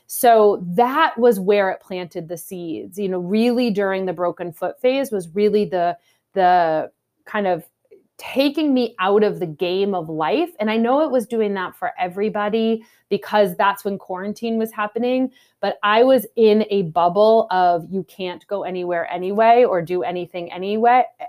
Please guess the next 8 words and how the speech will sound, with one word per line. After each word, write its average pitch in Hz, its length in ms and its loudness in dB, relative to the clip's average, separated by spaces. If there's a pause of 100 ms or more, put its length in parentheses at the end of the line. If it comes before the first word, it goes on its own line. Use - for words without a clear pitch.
(220)
anyway 233 380 4
because 190 320 -4
of 170 140 -10
the 185 80 -6 (100)
broken 180 320 -6
foot." 208 340 0
And 190 140 -4
so 185 400 0